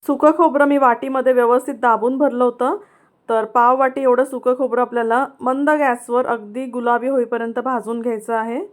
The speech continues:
खोबरं आपण वेगळ्या प्लेटमध्ये काढून घेऊया.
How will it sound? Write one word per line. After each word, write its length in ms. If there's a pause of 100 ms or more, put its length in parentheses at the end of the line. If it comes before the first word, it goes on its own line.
(640)
खोबरं 360
आपण 320
वेगळ्या 300
प्लेटमध्ये 560
काढून 340
घेऊया. 360